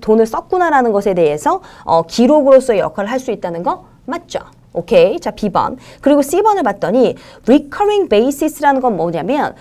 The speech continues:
recurring이라는 표현은 되풀이돼서 일어나는 이런 뜻이란 말이죠. 그러면 되풀이돼서, 즉 정기적으로 반복적으로 수집되어져야 된다.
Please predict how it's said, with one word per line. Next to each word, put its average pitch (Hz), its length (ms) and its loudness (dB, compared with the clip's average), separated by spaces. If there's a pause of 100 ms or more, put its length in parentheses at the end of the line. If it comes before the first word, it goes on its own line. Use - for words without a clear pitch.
(200)
recurring이라는 254 960 0
표현은 208 500 2 (240)
되풀이돼서 330 840 0
일어나는 214 640 -2
이런 233 200 0
뜻이란 220 340 -2
말이죠. 139 440 -4 (180)
그러면 240 460 2 (240)
되풀이돼서, 233 720 4
즉 311 240 0 (220)
정기적으로 285 1160 2
반복적으로 240 1040 2
수집되어져야 262 960 0
된다. 190 500 -2